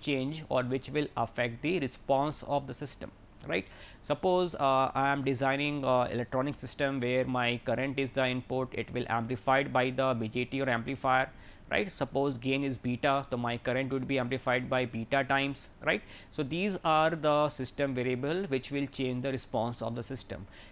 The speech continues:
In terms of block diagram, we can say the summer point where my signal are adding together, or takeoff point where my signal is going into multiple blocks,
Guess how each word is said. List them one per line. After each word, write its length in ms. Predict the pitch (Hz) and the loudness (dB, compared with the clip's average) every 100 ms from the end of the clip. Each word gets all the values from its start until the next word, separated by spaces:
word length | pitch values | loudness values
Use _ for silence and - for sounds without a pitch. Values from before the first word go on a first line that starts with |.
| - | -2
In 200 | 165 170 | -2 4
terms 320 | 170 170 - | 4 4 4
of 320 | 180 180 - | 6 6 4
block 320 | 151 139 143 | 4 4 4
diagram, 500 | 143 139 143 151 147 | 2 2 2 0 0
we 140 | 123 120 | -2 -2
can 220 | 143 139 | -2 -2
say 320 | 123 143 143 | 0 0 0
the 200 | 131 127 | 0 -2
summer 360 | 127 120 127 139 | 0 -2 -2 -2
point 440 | 147 143 143 135 | 0 0 0 -2
where 260 | 123 127 123 | 0 2 2
my 200 | 123 120 | 0 -2
signal 500 | - 123 123 139 139 | -2 -4 -2 -2 0
are 240 | 131 127 | 0 0
adding 300 | 117 117 131 | -2 -2 -2
together, 600 | 131 131 131 127 131 131 123 | -4 0 0 2 2 0 -2
or 160 | 120 | -6
takeoff 440 | - 131 147 139 - | -4 -2 0 -2 0
point 360 | 139 135 139 | 0 0 -2
where 200 | 123 127 | -2 0
my 140 | 127 117 | 0 -2
signal 440 | - 127 135 147 | -2 -4 -2 0
is 160 | 143 135 | 0 0
going 320 | 123 131 131 | -2 -2 0
into 260 | 127 120 120 | -2 -2 -2
multiple 600 | 113 120 143 135 151 143 | 0 -2 -4 0 0 2
blocks, 460 | 139 131 135 - | 2 2 2 -8